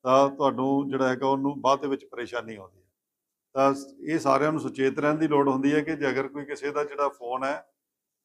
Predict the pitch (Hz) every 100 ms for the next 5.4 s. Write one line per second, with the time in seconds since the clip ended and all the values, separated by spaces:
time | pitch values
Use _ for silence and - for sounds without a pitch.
0 | _ _ _ _ - 127 143 151 156 151
1 | 139 120 139 147 156 139 139 151 147 139
2 | 147 143 135 139 147 139 143 139 139 143
3 | 139 139 135 - 135 139 139 147 151 139
4 | 117 120 127 131 135 - 127 131 139 107
5 | _ 120 131 147